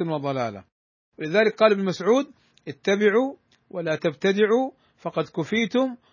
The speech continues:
وكل بدعة ضلالة". وقال رضي الله عنه: "اقتصاد في السنة خير من اجتهاد في بدعة"، يعني عمل قليل على السنة خير من عمل كثير في بدعة، يعني على غير سنة،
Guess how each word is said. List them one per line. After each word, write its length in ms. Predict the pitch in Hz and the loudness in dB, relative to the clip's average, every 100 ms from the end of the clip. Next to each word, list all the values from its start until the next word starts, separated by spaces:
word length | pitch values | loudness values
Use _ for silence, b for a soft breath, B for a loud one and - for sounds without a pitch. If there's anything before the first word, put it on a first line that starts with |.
| _ | _
وكل 400 | 175 - 254 254 | -10 -2 0 0
بدعة 260 | 247 220 196 | 0 0 0
ضلالة". 560 | 196 170 156 139 110 90 _ _ _ _ - | 0 0 0 0 -4 -10 _ _ _ _ -10
وقال 380 | 156 247 269 254 _ - | -6 2 4 2 _ -4
رضي 240 | 196 208 | -2 2
الله 320 | 214 220 196 196 | 2 4 4 4
عنه: 240 | 240 254 - b b b _ - | 2 0 -8 b b b _ -6
"اقتصاد 720 | - - 214 - 254 190 175 | -6 -4 -4 4 4 4 0
في 100 | 143 | -4
السنة 580 | 196 - 247 247 247 247 - _ _ _ | -6 -2 -2 0 0 0 -4 _ _ _
خير 360 | - 233 269 262 | -2 2 4 2
من 160 | 240 233 | 0 -2
اجتهاد 520 | - 220 214 220 202 | -2 4 6 6 2
في 200 | 180 185 | 0 0
بدعة"، 400 | 170 127 101 85 _ _ _ - | 0 -2 -8 -12 _ _ _ -2
يعني 280 | 185 196 202 | 0 2 2
عمل 500 | 170 285 269 254 233 | 2 4 4 2 2
قليل 580 | 214 190 170 175 220 - _ _ _ - | 0 2 2 2 -2 -12 _ _ _ -6
على 260 | 147 277 | 2 4
السنة 640 | 262 - 254 220 180 175 - _ b b b | 4 2 0 0 0 -2 -4 _ b b b
خير 380 | b 208 269 294 | b 0 2 2
من 200 | 285 277 | -2 0
عمل 460 | 233 262 262 247 247 _ _ _ | 0 2 2 2 0 _ _ _
كثير 480 | - 202 240 262 285 - _ _ _ | -2 0 0 0 -2 -6 _ _ _
في 200 | - 220 | -4 -2
بدعة، 340 | 240 240 180 175 | 0 0 0 0
يعني 460 | 156 185 190 214 214 | -4 -2 -2 -2 -4
على 220 | 190 208 | 0 2
غير 180 | 208 233 | 2 2
سنة، 440 | 202 190 160 110 | 0 -4 -6 -8